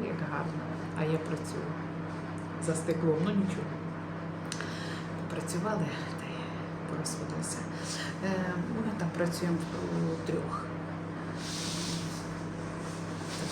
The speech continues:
що, ну, ви повірте, роботи всім хватає. І всі такі самі, як я, оце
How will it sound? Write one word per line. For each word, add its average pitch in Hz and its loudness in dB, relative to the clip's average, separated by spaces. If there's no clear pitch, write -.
що, - 2
ну, 196 4
ви 185 2
повірте, 185 2
роботи 175 4
всім - 0
хватає. - 2
І 190 2
всі - 0
такі 190 0
самі, 185 4
як 165 4
я, 196 2
оце - -2